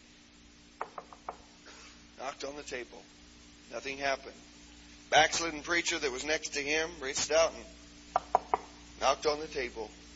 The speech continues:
Two other women that were along with them, they reached out and knocked on the table. And finally, the little girl who had had the impulse to knock on the table all three times, she reached out,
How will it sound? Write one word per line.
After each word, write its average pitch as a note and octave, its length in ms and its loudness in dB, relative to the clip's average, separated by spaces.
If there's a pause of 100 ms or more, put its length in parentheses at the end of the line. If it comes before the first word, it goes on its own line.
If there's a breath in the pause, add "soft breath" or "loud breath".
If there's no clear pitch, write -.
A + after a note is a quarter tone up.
(360 loud breath)
Two F3+ 180 8
other F3+ 240 10
women F3+ 360 4
that D#3+ 120 6
were D#3 120 6
along E3+ 380 8
with F3+ 140 2
them, E3+ 180 0
they D#3 140 6
reached E3+ 340 2
out E3+ 260 10
and A2 140 -12
knocked D#3+ 280 4
on E3+ 80 -2
the F3 100 -4
table. A#2 420 -2 (280)
And - 840 -14
finally, F#3 420 8
the F#3 100 4
little F#3+ 180 4
girl F3 360 6
who D#3 120 0
had D#3+ 80 8
had D#3+ 220 6
the D#3+ 120 6
impulse E3 440 4
to C3 80 -2
knock D#3 300 6
on D#3+ 100 6
the D#3 80 2
table E3 400 4
all D3 280 8
three E3+ 260 4
times, B2 500 6 (360 loud breath)
she F3 220 6
reached F3+ 380 6
out, E3+ 300 10